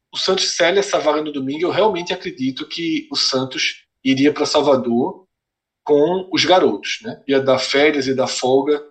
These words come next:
nem férias, né? Ia dar alguma folga aí pra seu, pra suas peças principais, afinal o jogo não valeria absolutamente nada. E quando valia, Cuca já fez isso, o próprio Fortaleza foi um dos grandes beneficiados, recebeu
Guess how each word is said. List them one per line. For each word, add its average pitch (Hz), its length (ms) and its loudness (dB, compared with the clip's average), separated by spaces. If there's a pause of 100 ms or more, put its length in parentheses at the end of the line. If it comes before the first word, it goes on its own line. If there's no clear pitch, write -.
(220)
nem 226 140 0
férias, 120 400 -2
né? 123 100 -4
Ia 135 160 2
dar 139 60 4
alguma 135 340 2
folga 135 360 2
aí 127 140 0
pra 131 140 -2
seu, 127 420 -2 (440)
pra 131 80 -2
suas 135 240 0
peças - 320 -4
principais, 180 440 0
afinal 202 320 4
o 190 60 6
jogo 165 180 0
não 180 120 0
valeria 156 580 4 (720)
absolutamente 156 840 2
nada. 127 380 -4
E 220 120 0
quando 247 280 4
valia, 226 680 2 (280)
Cuca 170 240 -2
já 151 140 0
fez 135 320 -2
isso, 254 320 -2
o 285 60 -2
próprio 392 300 -2
Fortaleza 233 840 4 (380)
foi 190 120 0
um 196 60 2
dos 185 140 -2
grandes 190 300 0
beneficiados, 160 640 0
recebeu 170 880 0